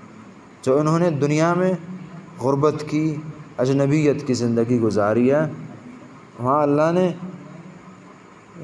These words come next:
بلال اور صہیب اور اصحاب صفہ، حتیٰ کہ اس زمانے تک غربا اور مساکین دین کے خادم، جنہیں تانے دیے جاتے ہیں کہ ہمارے ٹکڑوں پر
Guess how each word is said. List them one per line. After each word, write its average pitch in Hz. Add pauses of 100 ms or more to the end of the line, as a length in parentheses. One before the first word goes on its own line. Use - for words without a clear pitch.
(140)
بلال 143
اور 127
صہیب 127
اور 123
اصحاب 120 (100)
صفہ، 156 (880)
حتیٰ 123
کہ 123
اس 123
زمانے 127
تک 160 (680)
غربا 127
اور 131
مساکین 120
دین 113
کے 107
خادم، 135 (2000)
جنہیں 123
تانے 147
دیے 139
جاتے 117
ہیں 156
کہ - (460)
ہمارے 123
ٹکڑوں 117
پر 107